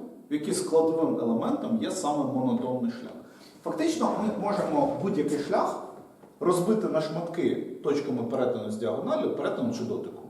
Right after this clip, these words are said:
Так? І між цими точками будь-який шлях складається з монотонних. Тому що, ну, між точками перетину він ніколи не перетинає діагональ, ніколи не торкається.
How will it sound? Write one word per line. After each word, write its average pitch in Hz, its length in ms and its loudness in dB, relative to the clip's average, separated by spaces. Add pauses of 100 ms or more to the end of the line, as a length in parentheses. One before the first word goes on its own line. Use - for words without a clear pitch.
(120)
Так? - 420 0 (260)
І 180 60 0
між 190 300 0
цими 208 220 4
точками - 720 0
будь-який 190 360 2
шлях 277 260 0
складається - 460 0
з 175 100 -4
монотонних. - 500 -6 (1600)
Тому 151 180 -4
що, 147 220 -2
ну, 180 140 2
між 156 120 0
точками 147 400 0
перетину - 440 0
він - 160 0
ніколи 185 320 4
не - 120 2
перетинає 127 500 -2
діагональ, 117 400 0
ніколи 135 260 -4
не 117 300 0
торкається. - 560 -10